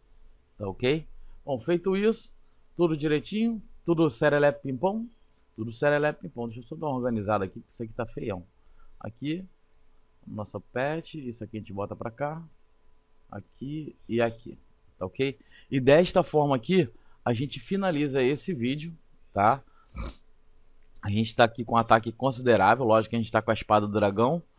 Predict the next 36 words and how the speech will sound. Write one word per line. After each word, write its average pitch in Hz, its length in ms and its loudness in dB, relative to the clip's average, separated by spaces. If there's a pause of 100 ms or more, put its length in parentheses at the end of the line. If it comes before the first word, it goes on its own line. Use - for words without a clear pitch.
(320)
e 117 120 -2
tem 131 140 -2
que 135 80 0
aproveitar 139 500 2
essa 139 120 -4
espada 131 240 -2
do - 20 -10
dragão 127 260 2
pra 143 100 -2
gente 143 160 -6
fazer 135 160 2
essas 131 260 -6
quatro 143 300 0
paisagens, 135 760 0 (380)
pra 127 100 -2
gente 127 180 -2
pegar 131 200 2
um 139 80 2
level 131 340 4
com, - 340 -8
assim, 131 400 4 (140)
bom, 113 440 2
tá 101 120 -6
ligado? 131 580 0
Um 110 100 -8
level 120 280 0
bom. 98 260 -4
Não 98 60 -6
vou 117 100 -4
falar 135 220 -2
um 127 140 -2
level 120 240 2
excepcional, 117 840 -2 (320)
porque 127 240 -6
seria 127 300 0
mentira. 120 520 -6